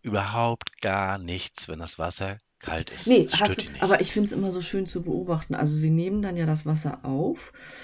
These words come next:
Speaker 2: und dann, äh, behalten sie das erstmal so einen Moment lang im Maul, wärmen das vor und schlucken das dann runter. Ich sehe das zu
Speaker 1: Ja.
Speaker 2: gerne. Mit so einem
Speaker 1: Ja,
Speaker 2: dösigen
Speaker 1: ja.
Speaker 2: Gesichtsausdruck haben sie denn diese Tasse, diese Tasse Wasser im Maul.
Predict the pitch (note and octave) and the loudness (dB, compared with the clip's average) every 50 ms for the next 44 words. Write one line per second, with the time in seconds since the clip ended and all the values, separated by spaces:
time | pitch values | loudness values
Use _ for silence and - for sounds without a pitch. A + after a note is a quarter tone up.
0 | - - - - - _ - F3 F3 E3+ F3 E3+ F3 F3 F3 - - D3 E3 D#3 | -16 -16 -16 -16 -6 _ -2 0 0 2 2 0 0 0 -2 -2 0 2 2 4
1 | D3+ D#3 D3+ D#3+ D#3+ F3+ - - G3+ F#3 F3 F3 F3 - - - - - F#3 F3 | 4 4 4 4 4 4 4 0 -2 0 -2 -2 -4 -2 -4 -4 -4 -2 -2 -2
2 | E3+ E3 E3+ - - - D#3 E3 D#3+ D#3 D3+ D3+ D#3 D#3 E3+ F3+ - - E3+ F3 | -2 -2 -2 -4 -2 0 0 2 2 2 2 4 4 2 2 0 -4 -6 -4 -4
3 | E3+ - - D3+ D3 C#3 C#3 C#3 C3+ C3+ C#3 C#3+ D#3 F#3+ C4 F#4+ - - - - | -4 -2 0 0 0 0 0 -2 -2 0 0 2 2 2 0 -2 -4 -10 -18 -20
4 | - - - - - D3+ D#3 E3 D#3+ E3+ F#3 F#3+ G3 F#3+ F3 D#3 D#3 D#3 - - | -20 -20 -20 -12 -4 0 2 4 4 4 2 0 -2 -2 -2 -2 -2 -4 -6 -10
5 | - - - - D#3+ D#3 D#3 E3+ G#3 B3 B3+ - E3 E3 D#3 - - - - - | -12 -14 -6 0 2 2 4 2 2 -2 0 2 2 2 2 0 -2 -4 -4 -4
6 | F3 E3 D3+ D3+ D3+ - - D3+ D#3 F3 F#3+ F#3+ F3+ E3 D#3+ D#3+ D#3+ D#3 D#3 D#3 | -4 -2 -2 -2 -4 -4 -2 -2 -2 -2 -2 -4 -2 0 2 4 4 4 2 0
7 | C3 - - D#3 - - E3+ E3+ E3+ E3 D#3+ D#3 - - - - - G3 G3+ G#3 | -2 -2 -4 -6 -2 -2 0 0 2 0 0 -2 -4 -10 -14 -12 -12 -8 -2 0
8 | G#3 F#3+ E3 D#3 C#3 C3+ C3 C3 - - - - - - F#3 F#3 D#3+ - F#3 F#3 | 2 2 2 2 2 0 -2 -2 -4 -10 -16 -12 -2 0 0 0 2 0 0 0
9 | F#3 F3+ G#3 G3+ A3 A#3 B3 B3+ G#3+ A3+ G3+ G3 G#3 G3+ G3+ F#3 F#3 A3 A3 - | 4 4 4 6 8 8 8 6 6 2 2 2 4 4 4 2 2 0 -2 -2
10 | - - - - D3 C#3+ C#3+ C#3 - - - D3+ F#3+ - - - - - - - | -8 -6 -2 0 0 0 0 -4 -8 -2 0 0 0 0 -4 -12 -18 -18 -16 -16
11 | - - - - - - G3 G3+ G3+ G#3 G3+ G3 G3 F#3+ F3+ F#3+ F#3+ F3 F#3+ F3 | -18 -18 -20 -10 -4 0 2 2 2 2 2 0 -2 0 0 0 2 2 2 0
12 | E3 - G#3 G3 F3+ - F#3+ F3 F3 - - - - G#3 F3+ - F3+ E3+ - - | 0 -2 -2 -2 -2 -2 -4 -6 -6 -8 -6 -2 -2 0 2 2 0 0 0 0
13 | G#3+ A3+ G3+ G3+ F#3+ F3 E3+ G3 A3+ A3 A3+ F3 - - D3 D3+ D3 D3 C#3+ C#3+ | 0 2 2 2 2 2 2 0 2 2 2 0 2 4 4 4 4 4 4 4
14 | C#3+ D3 D#3+ A#3+ C4 | 4 4 4 4 2